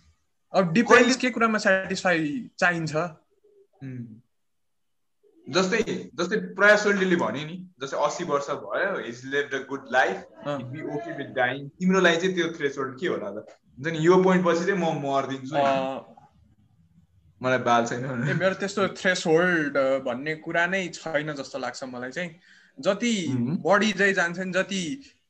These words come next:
Speaker 1: अ, बुढो हुँदै गइन्छ, त्यति नयाँ नयाँ कुरा गर्न थालिन्छ होला के।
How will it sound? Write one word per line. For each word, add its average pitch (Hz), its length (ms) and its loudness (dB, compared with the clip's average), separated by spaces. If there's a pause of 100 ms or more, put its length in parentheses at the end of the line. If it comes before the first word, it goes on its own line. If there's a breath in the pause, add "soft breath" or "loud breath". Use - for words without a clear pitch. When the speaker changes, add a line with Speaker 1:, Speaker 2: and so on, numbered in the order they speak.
Speaker 1:
अ, 131 40 -2 (460)
बुढो 190 320 2
हुँदै 151 240 0
गइन्छ, 165 320 -2
त्यति 175 560 -8 (260 soft breath)
नयाँ 165 180 0
नयाँ 165 200 -2
कुरा 160 260 -2
गर्न 190 300 -4 (540)
थालिन्छ 139 280 -6
होला 123 260 -8
के। 160 140 -10